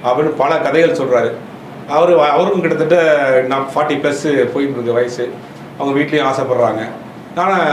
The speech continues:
நடிகர் சங்க கட்டடம் கட்டிட்டு தான் திருமணம் பண்ணணும்னு ஒ-, ஒரே பிடிவாதமா இருக்கிறாரு. ஆனா அவர் பர்சனலா நிறைய கடன் இருக்கு, நிறைய சிக்கல்கள் இருக்கு. கார்த்திக் கூட ஒரு மேடையில பேசியிருப்பாரு, "இவ்வளவு பிரச்சனையை வச்சுட்டு எப்படி தான் அந்த சந்தோஷமா சிரிச்சிட்டு இருக்கான்னு தெரியல" அப்படின்ற மாதிரி நிறைய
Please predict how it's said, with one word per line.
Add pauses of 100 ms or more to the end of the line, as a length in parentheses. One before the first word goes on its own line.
(160)
நடிகர்
சங்க
கட்டடம்
கட்டிட்டு
தான்
திருமணம்
பண்ணணும்னு
ஒ-,
ஒரே (460)
பிடிவாதமா
இருக்கிறாரு. (320)
ஆனா
அவர்
பர்சனலா
நிறைய
கடன்
இருக்கு, (300)
நிறைய
சிக்கல்கள்
இருக்கு. (460)
கார்த்திக்
கூட
ஒரு
மேடையில
பேசியிருப்பாரு,
"இவ்வளவு
பிரச்சனையை
வச்சுட்டு
எப்படி
தான்
அந்த (400)
சந்தோஷமா
சிரிச்சிட்டு
இருக்கான்னு
தெரியல"
அப்படின்ற
மாதிரி
நிறைய